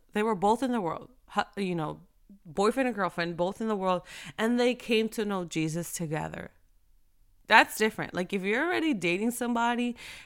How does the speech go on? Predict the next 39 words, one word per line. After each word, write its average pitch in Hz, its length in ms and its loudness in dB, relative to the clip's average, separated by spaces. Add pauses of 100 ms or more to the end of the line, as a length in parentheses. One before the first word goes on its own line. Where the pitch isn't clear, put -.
and 190 280 2
you're 196 200 4
a 240 40 4
baby 226 300 4
Christian 226 640 0
and 170 220 -6
he's 220 280 0
starting 214 340 -2
to - 140 -4
ask 208 300 -4
questions 214 400 2
about 196 240 -6
God, 208 160 0 (300)
that's 226 180 0
a 277 60 0
little 254 100 0
bit 220 140 0
different. 180 340 -4
I'm 247 140 2
talking 277 420 2
to, 226 460 0
specifically - 840 0
right 185 220 0
now, 170 260 2
to 175 360 -6 (240)
my 214 220 8
sisters 196 560 0
who 190 240 6
have 160 320 6
been 233 240 6
single, 165 560 -2 (320)
my 190 280 6
brothers 196 580 6
who 196 120 2
have 165 320 4
been 214 240 4
single, - 640 -6 (180)
you 175 180 0
know? 185 360 4